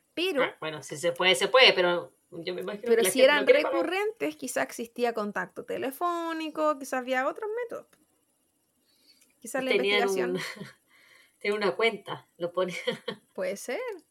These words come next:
Speaker 1: Yo, yo nunca fui a uno, entonces en verdad no sé cómo funciona nada de eso. Pero
Speaker 2: Yo, ah,
Speaker 1: hay gente que
Speaker 2: eh,
Speaker 1: así va.
Speaker 2: a, a los que he ido, <laughs>
Speaker 1: <laughs>
Speaker 2: ojalá mi mamá no esté, o mi suegra no esté escuchando esto,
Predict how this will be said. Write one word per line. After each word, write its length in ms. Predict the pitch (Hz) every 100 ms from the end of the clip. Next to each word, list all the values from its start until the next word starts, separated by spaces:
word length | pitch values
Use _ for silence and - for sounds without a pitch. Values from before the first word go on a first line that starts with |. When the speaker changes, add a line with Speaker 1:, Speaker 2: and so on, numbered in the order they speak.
| _ _ _ -
Speaker 1:
Yo, 120 | 220
yo 140 | 220 285
nunca 340 | 233 247 294
fui 180 | 285 302
a 60 | 285
uno, 300 | 302 240 233
entonces 260 | 220 240
en 160 | 262 240
verdad 220 | 220 240
no 120 | 233
sé 140 | 233 226
cómo 200 | 254 269
funciona 600 | 294 - 285 285 277 269 _ _ -
nada 240 | 247 247
de 60 | 208
eso. 240 | - 202 _ _ _ _ _ _ - - _ _
Pero 340 | 226 226 226
Speaker 2:
Yo, 360 | 226 220 208 196
ah, 260 | 180 180 -
Speaker 1:
hay 100 | 226
gente 280 | - 349 508
que 60 | 254
Speaker 2:
eh, 20 |
Speaker 1:
así 260 | 214 269
va. 220 | 359 208 - _
Speaker 2:
a, 120 | 190 208 - 165 - _ _ _ _ _ _ _ _ _ _ -
a 160 | 185
los 200 | 180 175
que 160 | 175 185
he 80 | 180
ido, 420 | 196 196 196 -
<laughs> 320 | - - 539 330
Speaker 1:
<laughs> 920 | 285 233 302 233 - 226 220 240 233
Speaker 2:
ojalá 380 | 202 202 185 180
mi 160 | 185
mamá 260 | 190 185 185
no 60 | 190
esté, 360 | 185 190 - -
o 120 | 190
mi 120 | 208
suegra 360 | 208 202 175 190
no 80 | 208
esté 140 | -
escuchando 600 | 240 240 - 320 311 254
esto, 340 | 208 208 -